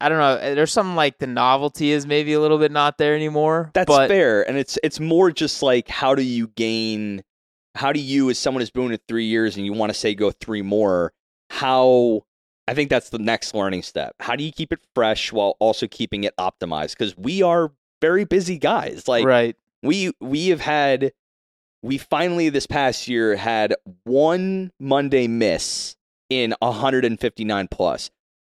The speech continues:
Speaker 2: And it's just come down to, you do it long enough, there's a hundred percent chance that's gonna happen. What are you gonna do? Right?
Speaker 1: Right.
Speaker 2: But, you know,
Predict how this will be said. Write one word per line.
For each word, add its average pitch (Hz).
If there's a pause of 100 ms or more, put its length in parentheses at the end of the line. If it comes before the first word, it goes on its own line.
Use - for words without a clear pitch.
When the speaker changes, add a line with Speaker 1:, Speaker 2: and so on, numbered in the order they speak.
(120)
Speaker 2:
And 120
it's 131
just 147
come 131
down 131
to, 113 (500)
you 90
do 147
it 165
long 151
enough, 120
there's 113
a 113
hundred 117
percent 110
chance 101
that's 87
gonna 82
happen. 76 (500)
What 110
are 101
you 95
gonna 87
do? 80
Right? 104
Speaker 1:
Right. 117
Speaker 2:
But, 113 (680)
you 127
know, 104